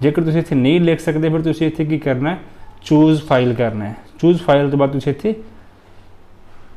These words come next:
ਕੈਮਕੋਡਰ ਕਰ ਲਓ ਜਾਂ ਕੈਪਚਰ ਇਮੇਜ 'ਤੇ ਕਲਿੱਕ ਕਰਕੇ ਕੈਮਰਾ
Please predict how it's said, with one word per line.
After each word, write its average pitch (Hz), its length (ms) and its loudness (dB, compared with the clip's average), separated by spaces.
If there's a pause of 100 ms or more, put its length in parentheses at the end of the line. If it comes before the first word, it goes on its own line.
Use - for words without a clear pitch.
(300)
ਕੈਮਕੋਡਰ 143 600 0
ਕਰ 139 200 0
ਲਓ 139 120 0
ਜਾਂ 139 120 0
ਕੈਪਚਰ 127 460 -2
ਇਮੇਜ 123 380 0
'ਤੇ 120 120 -6
ਕਲਿੱਕ 117 320 -6
ਕਰਕੇ 123 320 -4 (260)
ਕੈਮਰਾ 113 420 -2